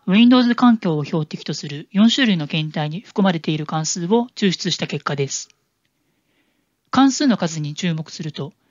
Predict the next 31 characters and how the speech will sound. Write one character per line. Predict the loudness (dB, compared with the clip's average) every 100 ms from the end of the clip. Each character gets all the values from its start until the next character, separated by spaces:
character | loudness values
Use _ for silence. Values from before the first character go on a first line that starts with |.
| _ _ _
時 | -4 2
系 | 2
列 | 2 -4
順 | -4 -4
に | -4 -8 -10 _ _ _
A、 | 2 2 0 _ _ -10
C、 | -2 -2 -2 _ _ _
E、 | 2 2 0 -12 _
G | -4 -2 -2 -6 _ 0
の | 2
順 | 2 2
番 | 0 -2
で | -4 -4
関 | 0 0
数 | 0 -4
が | -4 -6
増 | -4 -4
加 | -4
し | -2
て | 0
い |
る | -2
こ | -4
と | -4
が |
読 | -4
み | -6
取 | -8
れ |
ま | -8 -10
す。 | -12 -18